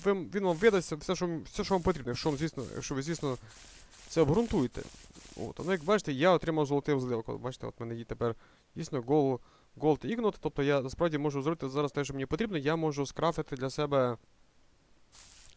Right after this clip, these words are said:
саме блок захисту, про-, щоправда, я вже забувся, як його крафтити, але точно потрібно, там потрібне було золото, якого в мене не було. Тому що будемо сьогодні робити? Ну, не знаю, що будемо робити. Ось це, як ви,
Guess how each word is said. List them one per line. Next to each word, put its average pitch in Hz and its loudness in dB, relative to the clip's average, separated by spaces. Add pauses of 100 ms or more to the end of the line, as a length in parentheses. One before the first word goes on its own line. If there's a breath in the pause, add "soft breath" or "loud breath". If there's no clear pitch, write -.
(100)
саме 143 -2
блок 147 2
захисту, 190 0
про-, 143 -2
щоправда, 170 0
я 156 6
вже 160 4
забувся, 175 2
як - -2
його 151 4
крафтити, 233 0
але 147 0
точно 202 0
потрібно, 170 -2 (140)
там 175 -2
потрібне 170 0
було 160 4
золото, 190 6 (1800 soft breath)
якого 156 4
в - 2
мене 175 6
не 175 4
було. 170 6
Тому 180 0
що 208 -2
будемо 175 2
сьогодні 180 0
робити? 214 2
Ну, 196 2
не 170 4
знаю, 139 2
що 131 -4
будемо 123 -6
робити. 170 0
Ось 143 2
це, 170 2
як 147 2
ви, 139 2